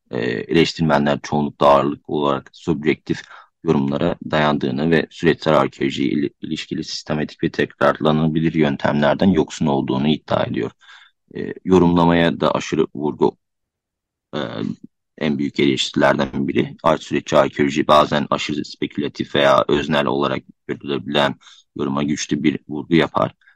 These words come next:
E, yorumlamaya bu şekilde odaklanılması ampirik test ve doğrulama eksikliğine yol açabilir. Son olarak da, e, ideolojik önyargı. Bazıları art süreççi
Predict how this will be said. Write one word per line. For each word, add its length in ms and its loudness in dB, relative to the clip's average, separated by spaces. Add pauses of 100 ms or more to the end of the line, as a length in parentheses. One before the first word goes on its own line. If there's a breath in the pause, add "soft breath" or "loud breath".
(180)
E, 100 -4
yorumlamaya 800 4
bu 60 -4
şekilde 340 0
odaklanılması 1200 0
ampirik 640 -2
test 440 -16
ve 200 -14 (1080)
doğrulama 420 4
eksikliğine 560 0
yol 160 4
açabilir. 440 -2 (100)
Son 240 2
olarak 440 2
da, 180 -4 (400 soft breath)
e, 100 0 (260)
ideolojik 520 6
önyargı. 520 0 (160)
Bazıları 520 4
art 280 2
süreççi 520 -2